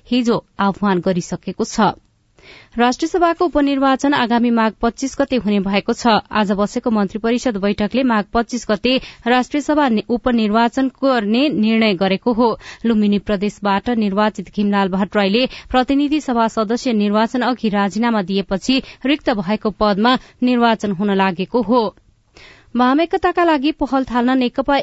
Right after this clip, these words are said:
एकीकृत समाजवादीले कार्यदल गठन गरेको छ। आज बसेको पार्टीको सचिवालय बैठकले महासचिव डाक्टर बेदुराम भूषालको संयोजकत्वमा चार सदस्यीय वाम एकता सम्बन्धी कार्यदल गठन गरेको हो।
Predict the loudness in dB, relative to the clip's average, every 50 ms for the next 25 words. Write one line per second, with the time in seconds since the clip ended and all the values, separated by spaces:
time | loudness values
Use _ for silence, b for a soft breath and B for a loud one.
0 | 0 0 -2 0 -2 -4 -6 -4 -4 -6 -6 -6 -6 -4 -2 0 2 2 0 0
1 | 0 0 0 0 0 0 -2 -2 0 0 0 2 2 0 0 0 0 0 0 0
2 | -2 -2 -2 -2 0 0 0 0 0 -2 -4 -4 0 0 0 0 0 B B B
3 | B B -2 -2 0 0 0 0 -2 -2 -4 -4 -4 -4 -2 0 0 0 0 -2
4 | -4 -4 -4 -4 -2 -4 -4 -2 -2 -2 0 0 2 2 2 2 2 0 0 -2
5 | 0 0 -2 -2 0 -2 -2 0 -2 -2 -2 -4 -4 -4 -4 -4 -4 -4 -2 0
6 | -2 0 0 -2 -2 0 0 0 0 0 0 0 0 0 0 -2 -2 -2 -2 -2
7 | -2 -2 -4 -4 -2 -2 0 0 0 -2 -2 -2 -4 -2 -2 0 2 2 2 2
8 | 0 -6 -14 -8 -2 0 2 2 2 0 -2 -2 -2 -2 -4 -2 -2 -2 0 2
9 | 2 2 2 2 0 -2 -4 -6 -4 -4 -2 -2 0 0 0 0 -4 _ _ _
10 | -6 -2 0 2 2 2 2 2 0 -2 0 0 0 2 2 0 2 2 0 0
11 | 2 0 -2 0 0 -2 0 0 0 0 0 -2 -2 -2 0 2 0 0 -2